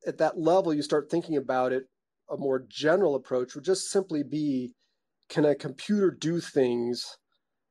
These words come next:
both how, how they complete, what they complete, and the way they complete it in a way that we feel is similar to what a human would do in that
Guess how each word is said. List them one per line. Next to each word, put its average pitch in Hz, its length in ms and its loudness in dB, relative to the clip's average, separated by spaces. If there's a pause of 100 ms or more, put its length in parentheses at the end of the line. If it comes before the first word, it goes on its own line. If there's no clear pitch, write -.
(1160)
both 151 560 0 (280)
how, - 440 -6
how 190 220 0
they 190 140 2
complete, 147 500 -4
what 160 200 -2
they 170 100 0
complete, 139 600 -4
and 135 100 -4
the 135 60 2
way 165 280 2
they 151 120 4
complete 123 460 -2
it 123 260 0
in 139 120 0
a 139 60 4
way 165 520 4
that 143 240 -2
we 131 100 -4
feel 143 800 2 (540)
is 143 200 0
similar 156 380 4
to 135 140 -10
what 135 160 0
a 123 40 -2
human 120 500 -4 (120)
would 127 180 -4
do 123 180 -4
in 113 100 -4
that 110 220 -8